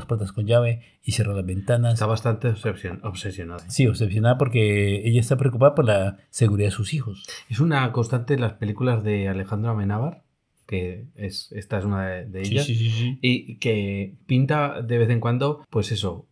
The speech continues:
Speaker 2: unos personajes como muy obsesivos, como muy
Speaker 1: Sí, muy, es, es como los seres humanos. Una, un-, una madre se preocupa demasiado por sus
Speaker 2: Sí.
Speaker 1: hijos.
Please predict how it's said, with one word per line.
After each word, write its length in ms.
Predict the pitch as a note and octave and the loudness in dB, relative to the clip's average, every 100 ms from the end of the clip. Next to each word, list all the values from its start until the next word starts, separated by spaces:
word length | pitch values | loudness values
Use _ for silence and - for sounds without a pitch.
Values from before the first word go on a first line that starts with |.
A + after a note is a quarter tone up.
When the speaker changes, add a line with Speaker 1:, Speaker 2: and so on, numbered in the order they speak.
| - | -4
Speaker 2:
unos 280 | A#2+ B2 C3 | 2 2 2
personajes 520 | C3+ A2+ A2+ B2+ B2 | 0 0 0 0 -2
como 240 | A#2+ G#2+ | 0 2
muy 680 | G2 G#2 - A2 G2+ G#2 A2+ | 2 0 -2 -2 -2 -2 -6
obsesivos, 640 | G#2+ G2 - F#2+ A#2 A2 F#2+ | -8 -8 -8 -4 -2 0 -2
como 220 | G2+ G2 | -2 -2
muy 360 | F#2+ G#2 G#2 G2+ | -2 -2 -4 -4
Speaker 1:
Sí, 180 | - C#3+ | -2 2
muy, 240 | B2 A2+ G#2 G#2+ A2+ - | 4 2 0 -4 -6 -6
es, 180 | A#2 - _ _ _ - | -8 -8 _ _ _ -12
es 100 | B2 | -2
como 140 | A2+ | 0
los 80 | G#2+ | 2
seres 160 | A2+ A2 | 4 6
humanos. 380 | A2 C#3 A2 | 6 4 2
Una, 240 | G#2+ A#2 B2 | 2 2 4
un-, 200 | A2+ A2+ | 2 6
una 200 | A#2 A#2+ | 6 8
madre 340 | B2+ B2+ D#3+ | 6 4 2
se 140 | F#3+ A2 | 0 0
preocupa 400 | A2 G#2 A2 B2 | 0 0 2 4
demasiado 520 | A2+ G#2 B2+ B2+ C3+ | 2 2 4 6 6
por 160 | A#2 G#2 | 2 0
sus 180 | A2 | 0
Speaker 2:
Sí. 80 | - | 0
Speaker 1:
hijos. 340 | G2 - G2 | 0 -2 -6